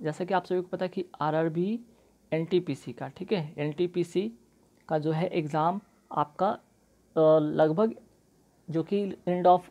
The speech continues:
अगस्त या सितंबर में होने वाला है ना, तो उसको, अ, ध्यान में रखते हुए अब समय आपके सामने काफ़ी कम बच रहा है। तो ऐसे में आपके सामने जो जीके का इंपॉर्टेंट सेक्शन होगा, जो कि स-,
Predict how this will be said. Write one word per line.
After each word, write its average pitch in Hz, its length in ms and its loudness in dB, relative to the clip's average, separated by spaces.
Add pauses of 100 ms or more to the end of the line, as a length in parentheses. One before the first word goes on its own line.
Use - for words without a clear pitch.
अगस्त 165 420 2
या 165 120 2
सितंबर 165 500 0
में 196 120 0
होने 156 280 0
वाला 131 240 0
है 156 120 -4
ना, 214 140 0 (360)
तो 175 80 0
उसको, 226 400 4
अ, - 240 2
ध्यान 165 340 0
में 202 80 2
रखते 196 200 -2
हुए 214 40 2
अब 202 60 0
समय 175 300 -4
आपके 170 280 -4
सामने 156 360 -4
काफ़ी 147 300 -6
कम 170 260 -2
बच 160 180 0
रहा 165 120 0
है। 190 120 -4 (380)
तो - 140 -12
ऐसे 180 240 2
में 220 220 0
आपके 185 480 0
सामने 180 320 -4
जो 170 80 2
जीके 156 340 0
का 185 240 -2 (340)
इंपॉर्टेंट 160 460 -4
सेक्शन 185 320 -6
होगा, 170 320 0 (340)
जो 175 80 -2
कि 185 120 -2
स-, - 140 -14